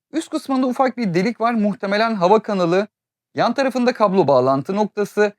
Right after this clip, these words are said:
ön kısmında da kulağa denk gelecek ızgara bulunuyor. Kulak tipinize uygun başlığı seçip buraya tutturup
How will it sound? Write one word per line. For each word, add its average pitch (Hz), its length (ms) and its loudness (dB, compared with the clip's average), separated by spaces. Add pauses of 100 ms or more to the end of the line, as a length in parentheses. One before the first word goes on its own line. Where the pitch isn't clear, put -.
(300)
ön 240 160 0
kısmında 208 480 -6
da 208 60 4
kulağa 170 420 0
denk 226 260 0
gelecek 135 520 -2
ızgara 208 340 2
bulunuyor. 123 440 0 (440)
Kulak 240 320 -2
tipinize 262 340 -4
uygun 254 340 2
başlığı 175 320 0
seçip 147 340 -6
buraya 165 280 0
tutturup - 460 -8